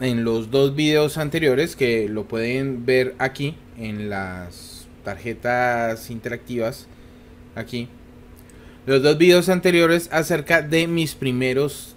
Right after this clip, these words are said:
treinta días con Ryzen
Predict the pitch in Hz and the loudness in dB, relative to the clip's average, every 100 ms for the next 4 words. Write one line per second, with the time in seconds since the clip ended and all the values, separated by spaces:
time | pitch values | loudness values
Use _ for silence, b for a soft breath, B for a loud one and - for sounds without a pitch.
0 | - 143 143 139 143 139 135 139 135 - | -4 -2 -2 -2 0 0 0 0 -4 -12
1 | - - - - 143 143 143 - - - | -20 -20 -20 -4 0 0 -2 -10 -20 -12
2 | 131 147 143 139 151 151 | -2 2 2 0 -6 -8